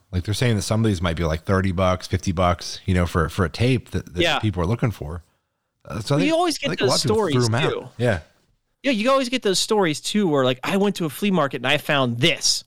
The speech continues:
Speaker 2: right? And it's something that's worth, like, thirty-five hundred dollars, or it's a, it's an antique, uh, something or other that hasn't been seen in two hundred years, right? It turns up at, like, a,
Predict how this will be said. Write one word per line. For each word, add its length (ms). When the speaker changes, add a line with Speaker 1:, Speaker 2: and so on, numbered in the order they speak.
Speaker 2:
right? 320
And 80
it's 80
something 320
that's 160
worth, 240
like, 180
thirty-five 440
hundred 220
dollars, 520
or 120
it's 120
a, 160
it's 160
an 160
antique, 640
uh, 220
something 420
or 80
other 240
that 140
hasn't 320
been 100
seen 300
in 100
two 220
hundred 260
years, 400
right? 240
It 160
turns 240
up 140
at, 80
like, 220
a, 140